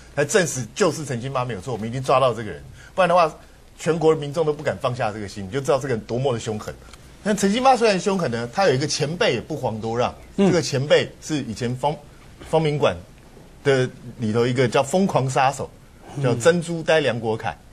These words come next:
Speaker 1: 那这个他为什么叫疯狂杀手呢？他本来是方明馆这个角头里头旗下的一员嘛，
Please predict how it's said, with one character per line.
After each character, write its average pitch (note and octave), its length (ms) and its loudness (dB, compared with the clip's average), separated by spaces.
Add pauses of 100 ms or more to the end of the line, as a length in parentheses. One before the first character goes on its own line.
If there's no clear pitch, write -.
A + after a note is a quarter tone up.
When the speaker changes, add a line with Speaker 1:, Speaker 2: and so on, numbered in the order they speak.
(680)
Speaker 1:
那 G#3 100 4
这 G#3 160 0
个 A3+ 80 8
他 A#3 140 4
为 A#3+ 100 8
什 D#3+ 60 -2
么 C#3 80 -4
叫 F#3 80 4
疯 F3+ 180 -4
狂 C3 180 -4
杀 C3 220 0
手 F2 240 -8
呢？ - 0 - (460)
他 A3 100 4
本 F3 140 2
来 B2 120 2
是 C#3+ 380 -4 (180)
方 E3 140 4
明 E3 80 -2
馆 A2+ 240 0
这 D3+ 100 -6
个 C#3+ 80 2
角 G#2+ 200 0
头 G2+ 160 -4
里 G#2 120 -6
头 F2+ 200 -6
旗 G#2+ 180 -8
下 B2 160 0
的 G#2 60 -2
一 A2 80 -4
员 F#2 260 -6
嘛， C#2+ 80 -14